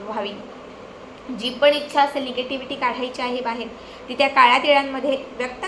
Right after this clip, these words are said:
करायची आणि त्या काळ्या तिळा ज्या आहेत त्या तुम्हाला त्या भांड्यामध्ये वरती घालायच्या. आता वरून अजून एक कापराची वडी घालायची आणि ही कापूर प्रज्वलित करायचं. जसं कापूर प्रज्वलित व्हायला लागेल तसं त्यामध्ये घातलेल्या लवंगा,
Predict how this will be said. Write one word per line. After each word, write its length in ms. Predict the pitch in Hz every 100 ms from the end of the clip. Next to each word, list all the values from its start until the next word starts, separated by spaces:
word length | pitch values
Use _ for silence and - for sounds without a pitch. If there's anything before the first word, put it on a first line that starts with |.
| 370
करायची 320 | 285 233 254
आणि 240 | 220 220
त्या 120 | 226
काळ्या 260 | 226 220 208
तिळा 300 | 214 208 202
ज्या 140 | 196
आहेत 100 | 202 208
त्या 120 | 254
तुम्हाला 400 | 349 247 214 202
त्या 140 | 220 269
भांड्यामध्ये 540 | 247 - 202 202 208
वरती 280 | 240 - 269
घालायच्या. 480 | 302 302 262 - - - - - -
आता 220 | 233 233
वरून 280 | 262 254 277
अजून 300 | 269 240 269
एक 180 | 302 302
कापराची 380 | 262 247 247 254
वडी 200 | 240 277
घालायची 420 | 277 254 233 269
आणि 180 | 240 247
ही 80 | 262
कापूर 340 | 247 - 233
प्रज्वलित 540 | 269 247 214 220 220 226 -
करायचं. 340 | 180 180 - - - - -
जसं 320 | 285 285 359
कापूर 440 | 349 349 294 302 320
प्रज्वलित 460 | 311 285 254 269 269
व्हायला 240 | 277 262
लागेल 320 | 262 262 320 294
तसं 180 | 285
त्यामध्ये 360 | 269 254 247 254
घातलेल्या 340 | 254 247 240
लवंगा, 640 | 247 226 226 233 226 240